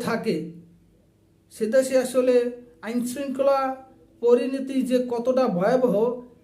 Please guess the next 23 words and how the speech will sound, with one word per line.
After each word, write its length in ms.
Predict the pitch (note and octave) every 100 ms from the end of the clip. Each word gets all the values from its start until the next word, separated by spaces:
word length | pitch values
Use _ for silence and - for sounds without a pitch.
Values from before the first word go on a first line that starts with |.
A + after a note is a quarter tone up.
| _ -
এই 160 | A#3 A#3
ঘটনাটা 640 | G3 G#3 A#3+ A#3+ A#3 A#3
না 160 | G#3+
দেখলে 460 | G#3+ A#3 A#3+ A3 G#3+
আসলে, 440 | G#3 - A3 G#3
না, 360 | G3+ G3+ G#3+ G#3 - _ _
না 140 | F#3+ G#3
ঘটলে 320 | A3 A3+ A3
সেটা 260 | F3+ A3+
আসলে 300 | G#3 G#3+ A3+ G3
বোঝাই 300 | F#3 G3 A#3
যাচ্ছে 340 | F#3+ F#3 - F3+
না 160 | F3
যে 240 | E3 E3 D#3+ E3 - _ _ _ _ _ _ _ _ _ _ _ _ _ _ _ _ _ -
একজন 320 | A3 G3 C4 A3
বৃদ্ধ 520 | E3+ C4 G#3+ F3+ B3 A3+
ছেষট্টি 460 | - A3+ C4 - B3
বছর 400 | A#3 A3+ A#3 G3+
নারী 520 | G3+ A3 B3 B3 - - _ _ _
আমাদের 600 | G3 A3 A3 G#3+ G#3+ G#3+ - - _ -
সমাজে 460 | G3 G3+ G#3+ G#3 G3+
নিরাপত্তাহীনতায় 1160 | G#3 G#3+ G#3 G3 - G3+ D3+ F3 G3 F#3+ F#3+
ভুগতেছে। 520 | E3+ E3 F3+ F3 E3+